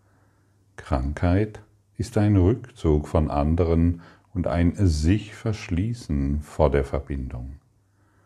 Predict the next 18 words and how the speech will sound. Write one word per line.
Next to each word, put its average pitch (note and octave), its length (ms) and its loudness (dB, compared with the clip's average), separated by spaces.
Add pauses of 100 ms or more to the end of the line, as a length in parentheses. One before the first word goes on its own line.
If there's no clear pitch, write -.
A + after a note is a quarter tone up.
(380)
Sie E2 360 2
wird C3+ 260 0
zu - 160 -2
einer D2+ 320 2
Tür, D#2 500 2 (380)
die F2 80 0
hinter G2+ 420 0
einem D#2 300 2
separaten D#2 760 -2
Selbst D#2+ 440 0
zufällt G#2 800 -4 (580)
und F2+ 140 2
es F2+ 160 4 (400)
isoliert F#2 680 0
hält C2 460 -4 (380)
und D2 480 2
allein. D2+ 540 -6 (1700)
Krankheit D#2 880 -2